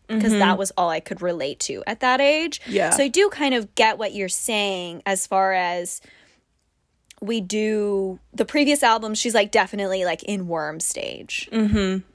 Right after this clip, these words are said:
Speaker 2: This is gonna be a really interesting one. I would s-, I say we should go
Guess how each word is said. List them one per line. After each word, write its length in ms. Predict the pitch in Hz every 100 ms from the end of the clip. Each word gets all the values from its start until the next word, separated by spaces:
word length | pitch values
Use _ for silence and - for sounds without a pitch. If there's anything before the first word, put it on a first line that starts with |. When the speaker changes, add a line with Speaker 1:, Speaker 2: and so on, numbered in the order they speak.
| _ _ -
Speaker 2:
This 180 | 269
is 140 | 453 -
gonna 220 | 466 466
be 100 | 320
a 60 | 220
really 280 | 190 190 196
interesting 600 | - 170 - - - 131
one. 180 | 156 -
I 100 | 226
would 140 | 339
s-, 100 | 403 -
I 80 | 240
say 220 | 302 349
we 260 | 311 - 233
should 220 | 269 269
go 440 | 226 196 202 226